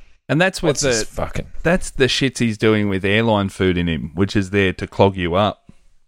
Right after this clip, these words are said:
Speaker 1: Can you
Speaker 2: Oh,
Speaker 1: imagine when
Speaker 2: man,
Speaker 1: you're
Speaker 2: it's
Speaker 1: having,
Speaker 2: just
Speaker 1: you know, some pork off a cart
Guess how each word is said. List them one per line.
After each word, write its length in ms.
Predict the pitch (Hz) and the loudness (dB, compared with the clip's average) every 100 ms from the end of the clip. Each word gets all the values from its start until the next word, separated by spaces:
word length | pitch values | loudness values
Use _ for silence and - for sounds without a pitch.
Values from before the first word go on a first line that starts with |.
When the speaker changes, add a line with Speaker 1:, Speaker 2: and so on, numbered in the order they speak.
| _ _ _ _ _ _ - | _ _ _ _ _ _ -6
Speaker 1:
Can 160 | 151 | -2
you 80 | 156 | 0
Speaker 2:
Oh, 40 | 147 | 0
Speaker 1:
imagine 340 | 123 117 113 | 0 0 0
when 100 | 107 | 0
Speaker 2:
man, 60 | 101 | 2
Speaker 1:
you're 100 | 107 | 2
Speaker 2:
it's 120 | 95 | 2
Speaker 1:
having, 100 | 95 | 0
Speaker 2:
just 180 | 95 - - _ - | -2 -10 -20 _ 0
Speaker 1:
you 80 | |
know, 220 | 107 90 101 - - - - | 0 2 0 -2 -4 -20 -12
some 220 | - 92 | -10 0
pork 400 | - 101 101 - | 2 2 0 -2
off 140 | 92 | -2
a 60 | 87 | -4
cart 460 | - 104 104 98 | -2 2 2 0